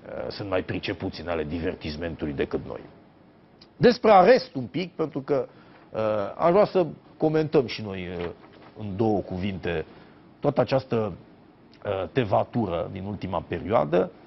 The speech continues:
Uh, senatorul Georgică Severin consideră că arestul a devenit o formă de tortură. Ați văzut și mai devreme, a fost o discuție foarte interesantă cu oameni bine pregătiți la această masă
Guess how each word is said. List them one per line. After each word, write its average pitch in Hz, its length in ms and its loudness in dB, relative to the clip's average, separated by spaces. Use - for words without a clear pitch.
Uh, 104 500 0
senatorul 180 580 2
Georgică 160 440 2
Severin 127 720 0
consideră 170 480 0
că - 100 4
arestul 147 420 4
a 147 40 4
devenit 170 260 0
o 139 80 0
formă 127 380 2
de 98 180 -6
tortură. 101 680 -6
Ați 143 200 0
văzut 170 160 0
și - 140 -8
mai 120 160 -2
devreme, 117 440 0
a 107 60 -4
fost 107 180 -8
o 104 40 -2
discuție 98 320 -6
foarte 95 340 -2
interesantă 82 640 -6
cu - 840 -20
oameni 95 320 0
bine 98 260 -4
pregătiți 87 600 -6
la 85 60 0
această - 420 -6
masă 131 400 -2